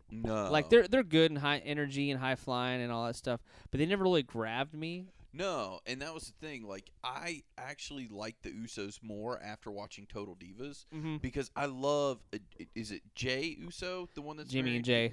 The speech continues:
Speaker 1: Jimmy
Speaker 2: yeah.
Speaker 1: and Jey,
Speaker 2: Hmm.
Speaker 1: the one that's married to Trinity?
Speaker 2: Yeah.
Speaker 1: Um, it, her, Trinity's husband, and it might be Jimmy. I can't remember. But anyway, he's hilarious.
Speaker 2: He is.
Speaker 1: Like,
Speaker 2: He's
Speaker 1: on
Speaker 2: really
Speaker 1: that
Speaker 2: funny.
Speaker 1: show, like, if they would let that guy be on
Speaker 2: Yeah.
Speaker 1: Raw,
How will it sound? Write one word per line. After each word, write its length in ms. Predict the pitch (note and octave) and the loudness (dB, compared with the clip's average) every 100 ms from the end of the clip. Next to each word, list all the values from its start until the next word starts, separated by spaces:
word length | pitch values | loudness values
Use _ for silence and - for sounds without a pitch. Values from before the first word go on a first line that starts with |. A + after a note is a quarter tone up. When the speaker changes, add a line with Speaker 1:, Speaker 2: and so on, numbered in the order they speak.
| - | -2
Speaker 1:
Jimmy 240 | C#3+ D#3+ | -4 -4
Speaker 2:
yeah. 60 | D#3 | -6
Speaker 1:
and 100 | C3 | -6
Jey, 300 | D3 D3 D#3 - A#2 | -4 -4 -8 -16 -14
Speaker 2:
Hmm. 80 | - | -8
Speaker 1:
the 60 | C#3 | -6
one 160 | C#3 | -6
that's 140 | C3 - | -8 -8
married 220 | C3+ B2 | -8 -8
to 60 | G2+ | -10
Trinity? 560 | - C#3+ D3+ E3 E3 - | -10 -8 -8 -10 -12 -10
Speaker 2:
Yeah. 160 | A2+ A#2 | -6 -4
Speaker 1:
Um, 340 | G#2+ G#2 F#2+ - - - | -4 -6 -10 -16 -20 -18
it, 120 | - - - | -20 -20 -18
her, 180 | - - - - _ _ - | -18 -18 -20 -20 _ _ -10
Trinity's 420 | G3 G#3+ C3+ - | -8 -6 -10 -8
husband, 380 | G#2+ G#2 G2 F#2+ A#2+ | -8 -8 -12 -14 -20
and 80 | |
it 60 | A#2+ | -18
might 220 | F3 G#3+ - | -14 -14 -14
be 200 | G#3 - _ _ | -16 -18 _ _
Jimmy. 240 | - G#2 - | -12 -12 -10
I 140 | D#3 D3+ | -10 -10
can't 240 | - - - | -12 -18 -16
remember. 260 | - - - | -16 -10 -2
But 140 | C#3 | 0
anyway, 260 | C#3 G2 F2+ - - | 0 -4 -12 -14 -4
he's 240 | D3 C#4 - | -2 -2 -2
hilarious. 640 | G2+ F#2+ G2+ D#3 C#3 - | -4 -6 -2 0 0 0
Speaker 2:
He 140 | D#3 | 2
is. 180 | A#2+ A2 | 2 0
Speaker 1:
Like, 120 | C3 | -4
Speaker 2:
He's 40 | B2+ | -2
Speaker 1:
on 60 | |
Speaker 2:
really 140 | C3 B2 | -2 -2
Speaker 1:
that 100 | F3 | 0
Speaker 2:
funny. 180 | A2+ A3+ | 2 4
Speaker 1:
show, 220 | A3+ A3+ - - | 2 0 -8 -6
like, 180 | E3 E3 | -4 -4
if 100 | C#3+ | -2
they 100 | A3 | -2
would 160 | C#4 E3+ | -2 -4
let 160 | C#3+ - - | -6 -6 -2
that 180 | A2+ - | -2 -2
guy 240 | G#3 G#3 G#3+ | -6 -8 -8
be 180 | F3 G3+ | -8 -6
on 180 | F#3 | -4
Speaker 2:
Yeah. 120 | D#3 E3 | -2 -2
Speaker 1:
Raw, 300 | G#3 A3+ | -2 -6